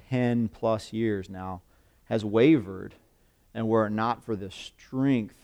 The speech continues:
that I have surrounded myself with, with spiritual accountability, my commitment to Christ and his call in my life would have wavered and maybe even broken.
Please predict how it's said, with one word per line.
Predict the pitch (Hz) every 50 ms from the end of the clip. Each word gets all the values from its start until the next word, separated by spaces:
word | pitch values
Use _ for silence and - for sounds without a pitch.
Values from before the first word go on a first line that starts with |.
| _ _ _ - 110 98 90
that | 101 104 101 101 98 - - _ _ _ _
I | - 107 113 123 127 131 123
have | 113 98 110 107 104 101
surrounded | - - 104 92 101 110 120 131 139 135 120
myself | 110 101 95 98 - - 107 104 104 98 - 104
with, | 95 95 -
with | - 104
spiritual | - - - 110 110 104 - 107 104
accountability, | 104 - - 107 104 101 98 90 - 113 110 110 107 92 92 - - _ _ _ _ _ _ _ _ -
my | 104 98 95
commitment | - - 113 113 120 117 110 107 98
to | - 98
Christ | - - - 131 123 120 113 104 92 - - - - - _ _ _ _ _ _ _ _ _ _ _ _ _ _ _ _ _ -
and | 104 98
his | 92 -
call | - 123 117 107
in | 104 98
my | 87 87
life | 92 110 135 143 110 95 - -
would | 104 104 90
have | 90 87 92
wavered | 92 92 90 87 90 87 87 - - _ _ _ _ _ _ _ _ _ _ _ _ _ _ _ _ _ _ _ _ _ _ -
and | 117 113
maybe | 120 120 107 95 95
even | 95 95 - 90 92
broken. | - 123 131 127 - - - - - -